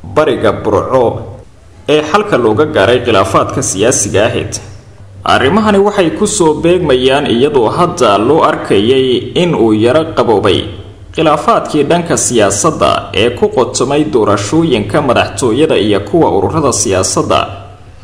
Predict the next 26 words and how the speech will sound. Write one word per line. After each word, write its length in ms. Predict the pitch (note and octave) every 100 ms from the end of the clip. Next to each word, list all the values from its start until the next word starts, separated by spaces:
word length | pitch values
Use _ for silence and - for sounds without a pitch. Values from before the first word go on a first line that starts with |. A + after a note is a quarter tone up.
| -
ee 140 | A2+
ka 180 | - A3+
taagnaa 440 | A3 C3+ G3 C3+ C#3
labadii 360 | B2 D#3 B2+
sane 240 | G#2 C3+ C#3+
ee 100 | A2+
lasoo 380 | G2 - D3
dhaafay 440 | D3 G#2+ G#2+ C#3+ D3
deegaanada 640 | G2+ G#2+ G#2 A2+ C#3+ A2+
Somaliland, 680 | G2+ - C#3 D3 A2 D#2+ A#1+ - - - - - - - - -
iyadoo 360 | G3 B3+ G#3
ay 120 | C3+ A#2
si 160 | -
wada 240 | F#3+ C#3 A#2+
jir 200 | F3 D#3
ah 180 | A#2+ -
u 60 | D#3
aqbaleen 480 | G#2+ - C3+ C#3+ A#2
xisbiyada 540 | A#2 - - C#3 D3+ G#2
mucaaridka 680 | D#2+ B2+ D3 A2 - -
iyo 240 | F#2+ F#2+ F2 -
xisbiga 540 | D#3+ - A2+ A2+ B2+
kulmiye 600 | - A#2 G2 G2+ A#2 D3 -
oo 180 | A2 G2+
wata 300 | G2+ - D#3+
xukuumaddiisa, 920 | - G#2 A#2 D3 D#3 B2 A2+ - A#2+